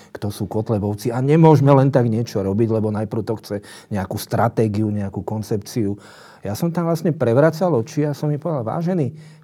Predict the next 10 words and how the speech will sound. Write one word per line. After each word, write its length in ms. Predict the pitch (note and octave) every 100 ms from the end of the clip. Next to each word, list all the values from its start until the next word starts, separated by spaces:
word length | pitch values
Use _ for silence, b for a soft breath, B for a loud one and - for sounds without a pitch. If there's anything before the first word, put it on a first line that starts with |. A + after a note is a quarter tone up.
| -
vstaňte, 480 | - A#2 D#3 F#3 D3+
zodvihnite 560 | A#2 C#3 F3+ E3+ D#3+ D3
s 80 | -
prepáčením 640 | A2+ B2 D3+ - D#3 D3
zadky 400 | G2+ A#2+ - B2+
zo 80 | G#2
stoličiek, 560 | G2 A2+ G2 F#2 A2
choďte 400 | G#2+ - A2 D#3
do 160 | E3+ A2
terénu, 560 | - G#2+ G2 G2+ G#2